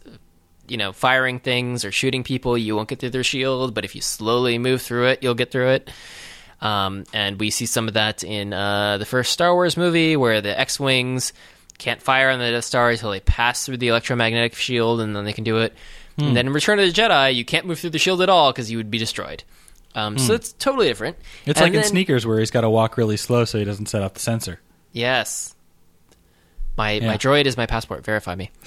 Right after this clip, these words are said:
Speaker 1: Um, and so
Speaker 2: <laughs>
Speaker 1: they, they have the Gungan battle, which, all things considered, it's not like it's, it's not like it is, I, I wanna say, if you took Jar Jar out of it,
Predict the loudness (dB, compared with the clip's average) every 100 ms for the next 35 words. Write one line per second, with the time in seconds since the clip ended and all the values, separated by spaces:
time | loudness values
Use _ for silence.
0 | 0 2 2 2 0 4 4 4 2 -8
1 | -16 _ _ _ _ 0 2 2 -2 -4
2 | -2 0 0 0 0 2 2 0 0 0
3 | 0 -4 -10 _ _ _ _ _ _ _
4 | _ -20 _ -2 0 0 -2 -6 _ _
5 | _ _ _ 2 2 4 2 0 0 0
6 | 0 2 2 0 -4 -18 _ _ _ _
7 | _ -20 _ -4 0 0 0 -2 -4 -6
8 | -8 _ _ _ _ _ _ _ _ _
9 | -6 -4 -4 -2 -4 -6 -10 _ -8 -6
10 | -2 -2 -2 -4 -4 -4 -6 -8 -4 -4
11 | -2 0 0 0 2 2 2 2 -2 -8
12 | _ -8 -6 -6 -4 -6 0 2 2 2
13 | 0 0 -2 -6 -14 -14